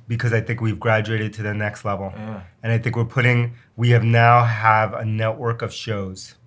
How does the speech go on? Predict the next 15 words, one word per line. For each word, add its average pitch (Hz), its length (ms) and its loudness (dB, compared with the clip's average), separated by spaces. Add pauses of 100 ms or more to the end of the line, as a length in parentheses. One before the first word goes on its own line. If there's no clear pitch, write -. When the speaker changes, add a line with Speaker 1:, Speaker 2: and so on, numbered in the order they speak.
Speaker 1:
that 104 200 -4
Speaker 2:
Mm. - 20 -2
Speaker 1:
we 110 100 -4
have 101 200 -4
out 101 220 -4
there 98 260 -8 (100)
that 107 120 -8
we, 110 120 -6
we 120 260 -6
are 113 60 2
putting 113 280 -2
our 107 100 0
focus 110 460 -4
in 110 140 -4
on. 101 220 -6